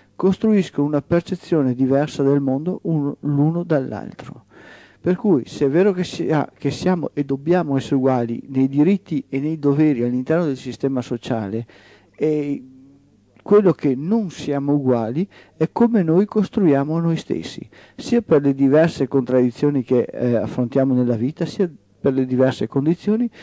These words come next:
sia per, in fondo, anche il nostro potenziale soggettivo che abbiamo, eh, anche il, il quoziente energetico che abbiamo per affrontare le contraddizioni della vita. Ogni scelta che noi facciamo in realtà ci trasforma,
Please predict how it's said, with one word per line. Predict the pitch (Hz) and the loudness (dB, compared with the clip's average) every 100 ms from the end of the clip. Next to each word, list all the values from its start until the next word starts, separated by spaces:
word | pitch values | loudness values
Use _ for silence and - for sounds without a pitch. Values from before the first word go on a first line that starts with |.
| - - | -20 -16
sia | - 247 240 | -2 2 2
per, | 143 151 135 - 127 143 143 _ | 2 0 0 -4 -12 -10 -10 _
in | 139 151 | -8 -8
fondo, | 139 165 185 | 0 0 2
anche | 143 151 139 | 0 0 -2
il | |
nostro | 143 170 139 | -2 -2 -4
potenziale | 139 135 135 135 170 127 | -6 -4 -4 -2 -2 -2
soggettivo | 117 123 143 - 117 104 147 202 - - _ | -4 -6 -6 -6 -8 -4 -6 -6 -14 -20 _
che | - 190 | 0 0
abbiamo, | 170 165 117 120 143 147 | 2 2 2 0 -2 -2
eh, | - 139 101 104 | 0 0 0 -2
anche | - 135 - | -4 -6 -2
il, | 120 107 _ - - | -4 -6 _ -20 -16
il | 71 104 | -12 -6
quoziente | - 120 135 131 135 | -4 -2 -2 -2 -2
energetico | 139 131 117 107 - 147 170 - - - _ | -2 -2 -4 -8 -10 -10 -10 -10 -20 -20 _
che | - | 0
abbiamo | 175 156 156 190 - | 2 2 2 -2 -2
per | 180 - | -2 -2
affrontare | - - 170 165 143 151 | -10 -6 -6 -4 -2 0
le | |
contraddizioni | 151 143 143 135 135 131 | -2 -2 -2 -2 -4 -2
della | 127 | -2
vita. | 117 101 - 113 - - _ | -4 -6 -14 -18 -20 -20 _
Ogni | - 196 | -2 -2
scelta | 208 214 156 127 | 2 0 0 -2
che | 131 | -2
noi | 127 | -2
facciamo | 143 180 - 180 208 185 | -2 -4 -2 -4 -4 -6
in | 185 | -4
realtà | 170 175 | -2 -2
ci | 185 - | -4 -4
trasforma, | 190 185 - 131 117 107 101 | -2 -2 0 0 0 -2 -8